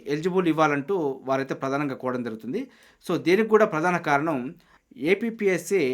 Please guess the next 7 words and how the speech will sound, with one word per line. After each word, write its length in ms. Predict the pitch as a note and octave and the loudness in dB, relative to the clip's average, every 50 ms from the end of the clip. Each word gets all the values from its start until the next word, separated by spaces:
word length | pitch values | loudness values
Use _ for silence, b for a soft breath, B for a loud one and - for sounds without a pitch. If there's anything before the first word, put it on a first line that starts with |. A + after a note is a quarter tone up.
| C#3+ D3+ b b b b b - B2+ B2+ | -4 -6 b b b b b -16 -6 0
గ్రూప్ 200 | D#3 G3 G3 F#3+ G#3 | 2 2 4 4 2
వన్ 120 | G3 F3+ E3 | 2 2 2
నోటిఫికేషన్లో 640 | E3 D#3 D#3+ D3+ - D#3+ C#3+ D3+ D3 C#3+ D3 D#3+ C#3+ B2+ B2 B2+ - b b b b b _ - - D#3+ | 0 0 -2 -2 -2 -2 -2 -2 -2 -2 0 0 0 0 -2 -4 -8 b b b b b _ -4 0 4
ఈ 20 | F#3 F#3 F#3 | 4 4 4
అకౌంట్ 360 | F3 F3+ G#3 G#3+ G#3+ G3+ - G#3+ F3+ E3+ | 4 2 0 0 0 -2 0 0 2 2
ఆఫీసర్ 340 | E3 E3+ F3+ E3+ - F3+ D#3 - | 2 0 -4 -8 -8 -8 -6 -4
పోస్టులకు, 420 | D#3 D3+ D3 - D#3+ D3+ D#3 F3+ | -4 -4 -4 -4 -6 -6 -6 -6